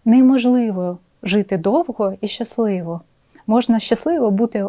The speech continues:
один момент, а потім довго страждати від того, що я сам собі кажу, що я сильний. І я не звертаю увагу на те, де в мене щось не виходить,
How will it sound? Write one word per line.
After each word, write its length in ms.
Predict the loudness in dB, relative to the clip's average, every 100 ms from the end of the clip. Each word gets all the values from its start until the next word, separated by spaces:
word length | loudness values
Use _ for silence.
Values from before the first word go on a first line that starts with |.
| -4
один 340 | 0 2 0
момент, 480 | -2 -4 -2 -4 -6 -12
а 120 | -10
потім 600 | -4 -2 0 -2 -2 -2
довго 500 | 4 6 6 2 -2
страждати 680 | -4 -4 -2 0 -2 -2 -6
від 200 | -8 -4
того, 480 | -2 0 -2 -6 -10
що 160 | -8
я 160 | -8 -6
сам 340 | -4 -2 -2
собі 400 | -4 -6 -2 -2
кажу, 380 | -2 -2 0 0
що 140 | -2
я 120 | -8 -8
сильний. 640 | -2 0 0 -2 -10 -18 _ _ _ _ _ _ _ _ _ _ -14 -2
І 100 | 2
я 120 | 6
не 140 | 6
звертаю 680 | 6 0 -2 -2 0 -2 -2
увагу 360 | -2 -2 -2 -4
на 160 | -4
те, 340 | -2 0 0 -2 -16 -14 -6
де 160 | -4
в 80 | 0
мене 360 | 2 2 2 0
щось 400 | -6 -6 -4 -4
не 100 | -4
виходить, 800 | -6 -4 -2 -2 -4 -10 _